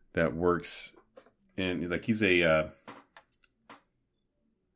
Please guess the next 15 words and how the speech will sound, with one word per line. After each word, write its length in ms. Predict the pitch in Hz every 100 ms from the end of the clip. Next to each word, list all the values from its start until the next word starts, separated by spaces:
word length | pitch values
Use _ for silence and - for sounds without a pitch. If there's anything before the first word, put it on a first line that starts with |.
| _ _ _ _ _ _ - - 127 120 117
cloud 300 | - 95 90
hosting. 380 | 92 90 - 90
They 100 | 92
do 100 | 104
some 140 | 85
payment 360 | - 87 85 -
processing 580 | 85 82 - 82 82 80
stuff, 360 | - 82 80
but 140 | 80 -
they 80 | 87
have 200 | 82 76
data 200 | 80 80
centers 380 | 85 78 78 78
where, 240 | 73 73 - - - - -
uh, 220 | 80